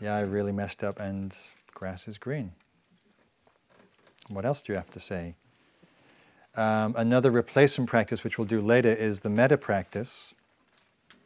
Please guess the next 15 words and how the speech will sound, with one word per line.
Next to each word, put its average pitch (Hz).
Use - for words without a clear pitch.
The 113
metta 110
practice 104
of 101
using 107
phrases, 117
loving 107
kindness 117
practice, -
like 110
the -
compassion 107
practice, 95
using 104
phrases 113